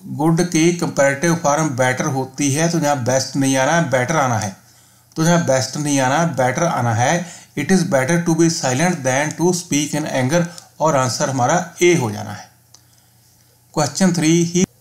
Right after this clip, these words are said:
he said that it was the first time that such a trick is discovered। यहाँ he said that आ रहा है,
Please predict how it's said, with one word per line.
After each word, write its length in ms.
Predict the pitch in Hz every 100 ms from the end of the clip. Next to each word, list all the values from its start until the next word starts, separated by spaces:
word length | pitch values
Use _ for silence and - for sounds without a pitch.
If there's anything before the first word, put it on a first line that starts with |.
| _ _ -
he 140 | 160 196 185
said 160 | 151 - -
that 140 | 151 165 170
it 100 | 170
was 300 | 175 170 170
the 140 | 175 170 170
first 260 | 175 -
time 220 | 151 131 156 - - - - 123
that 300 | 143 165 175
such 420 | - 147 156 -
a 260 | 170 170
trick 160 | 165 170 170 - -
is 440 | 160 190 196 156
discovered। 440 | 165 165 190 143 98 - - - - - _ _ _ _ _ -
यहाँ 420 | 123 127 165 165
he 180 | 143 170
said 220 | 170 151
that 300 | 135 127 131
आ 160 | - 120
रहा 220 | 110 110
है, 400 | 113 131 185 -